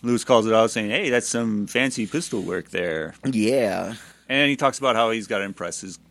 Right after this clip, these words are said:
Speaker 1: his boy, 'cause his boy likes this T V show.
Speaker 2: T J Laser.
Speaker 1: D J Laser.
Speaker 2: It was T J.
Speaker 1: Was it T J?
Speaker 2: Yeah, 'cause later, later on in his memories, he, is,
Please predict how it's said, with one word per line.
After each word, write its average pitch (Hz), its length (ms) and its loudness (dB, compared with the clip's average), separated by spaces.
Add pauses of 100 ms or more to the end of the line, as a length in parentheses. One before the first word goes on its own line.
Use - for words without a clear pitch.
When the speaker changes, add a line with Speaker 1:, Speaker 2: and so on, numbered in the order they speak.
(240)
Speaker 1:
his 98 120 -10
boy, 107 680 6
'cause 95 680 -2
his 104 100 -12
boy 104 260 4
likes 98 280 0
this - 480 -6
T 127 140 -6
V 113 140 0
show. 95 360 0
Speaker 2:
T 120 280 -6
J 117 320 -4
Laser. 117 600 0
Speaker 1:
D 147 300 0
J 95 420 -4
Laser. 87 800 -12 (220)
Speaker 2:
It 139 80 -6
was 156 120 -8
T 180 160 -6
J. 107 240 0
Speaker 1:
Was 123 120 0
it 170 100 0
T 196 120 -2
J? 220 160 2
Speaker 2:
Yeah, 143 80 8
'cause 147 160 -2
later, 147 320 6 (100)
later 135 220 4
on 123 140 2
in 117 80 -2
his 110 140 -4
memories, 113 420 -2
he, 120 60 -10
is, 113 260 -8